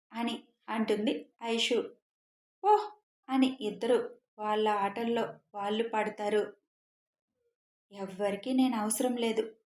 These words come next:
రెండోసారి అడగకుండా పో అంటారా? మళ్ళీ మా అంటూ రండి, మీ పని చెబుతా" అని అంటుంది. ఐషు ఫ్రస్ట్రేషన్ చూసి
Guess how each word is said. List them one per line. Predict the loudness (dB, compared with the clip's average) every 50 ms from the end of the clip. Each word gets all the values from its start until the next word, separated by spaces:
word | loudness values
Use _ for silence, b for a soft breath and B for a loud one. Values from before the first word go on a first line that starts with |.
| _ _ _ -4
రెండోసారి | 2 2 4 4 4 2 4 4 4 4 4 4
అడగకుండా | 4 4 2 2 2 2 2 4 6 6 6 6 4 2 -2 -8 _ _ _ _ _ _ _
పో | 2 4 6
అంటారా? | 6 6 6 6 6 6 6 6 4 2 0 -4 -10 _ _ _ _ _ _ _ _ _ -14
మళ్ళీ | -10 -6 -2 4 6 6 6 6
మా | 6 6 4 6 6
అంటూ | 6 4 4 2 4
రండి, | 4 4 4 4 2 0 -2 -4 -8 _ _ _ _ _ _ -10
మీ | -8 -8 -8 -6
పని | -6 -4 2 2 2
చెబుతా" | 4 4 2 2 2 0 0 0 0 -2 -8 -16 _ _ -8
అని | -6 -4 -4 -6 -6
అంటుంది. | -4 -4 0 2 2 2 4 6 6 4 4 2 -4 -14 _ _ _ _ _ _ _ _ _ 0
ఐషు | 2 2 2 2 2 0 0
ఫ్రస్ట్రేషన్ | 0 0 0 0 0 0 0 2 2 2 2 0 0 -2 0
చూసి | 0 0 0 0 0 -2